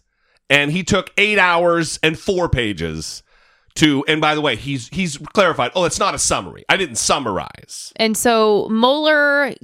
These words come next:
Speaker 2: came to a conclusion on collusion and said that there was no evidence to support that, that conclusion.
Speaker 1: Yeah.
Speaker 2: But he did not come to a conclusion on obstruction.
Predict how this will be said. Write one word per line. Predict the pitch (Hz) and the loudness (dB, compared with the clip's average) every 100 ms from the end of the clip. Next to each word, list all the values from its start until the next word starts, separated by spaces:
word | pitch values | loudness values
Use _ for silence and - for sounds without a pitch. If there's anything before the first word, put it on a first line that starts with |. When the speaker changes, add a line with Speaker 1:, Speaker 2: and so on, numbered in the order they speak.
| 208 - | -16 -4
Speaker 2:
came | 247 254 269 | 2 2 2
to | 262 262 | 0 -2
a | |
conclusion | 247 233 226 220 202 202 | -2 -4 -2 -2 0 -2
on | 190 | -2
collusion | 185 180 147 160 151 202 233 - | -4 -6 -6 -6 -6 -6 -8 -10
and | - 190 | -8 -4
said | - 180 | -2 0
that | 185 175 | 0 0
there | 190 | 0
was | 190 190 185 - | 2 0 0 -2
no | 202 196 190 - | 0 2 2 0
evidence | 175 175 175 160 - - - - _ - _ _ | -2 -2 -4 -6 -8 -10 -10 -14 _ -20 _ _
to | - 208 180 | -2 2 2
support | 180 214 - - 180 160 - - - | 2 -2 -4 -2 -2 0 -4 -10 -6
that, | 180 156 - _ | 0 0 -2 _
that | - 170 - | -6 -4 -2
conclusion. | 208 208 190 165 170 247 | -4 -2 -2 -2 -4 2
Speaker 1:
Yeah. | 104 73 - - - - _ _ | 2 0 -8 -20 -20 -20 _ _
Speaker 2:
But | 190 175 196 214 | -14 -2 2 2
he | 196 220 | 0 -4
did | 196 277 330 | -2 -2 0
not | 339 311 - | 2 0 -2
come | - 254 240 | -2 -2 0
to | 254 | 0
a | |
conclusion | 220 226 202 214 196 208 202 | 0 -4 -4 -2 0 -2 -2
on | - 185 180 180 185 - _ _ | -2 0 0 -2 -6 -10 _ _
obstruction. | - 190 - 175 - 71 160 | -8 -4 -2 -2 -4 -10 -12